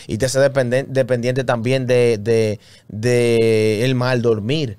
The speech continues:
Porque hay muchos de ellos que duermen hasta en los, hasta de día. Ya está acostumbrado a tan-, a tantas situaciones que ya, ya su, su mente, su cerebro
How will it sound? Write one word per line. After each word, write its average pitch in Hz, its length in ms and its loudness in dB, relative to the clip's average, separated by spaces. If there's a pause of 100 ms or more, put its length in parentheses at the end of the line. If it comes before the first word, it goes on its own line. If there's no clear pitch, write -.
(240)
Porque 123 240 -6
hay 135 60 -2
muchos 147 240 -2
de 151 80 2
ellos 143 180 2
que 135 100 -2
duermen 135 320 2
hasta 135 200 -2
en 135 80 0
los, 113 260 -2
hasta 123 240 -2
de 117 140 2
día. 139 340 0
Ya 147 160 0
está 190 140 -4
acostumbrado 185 460 2
a 147 80 -4
tan-, 165 240 -2
a 143 180 -2
tantas 156 320 -2
situaciones 127 560 -2 (360)
que 143 140 -2
ya, 147 100 2
ya 165 260 2
su, 160 120 -6 (160)
su 143 160 -4
mente, 151 400 0
su 127 220 -4
cerebro 139 560 0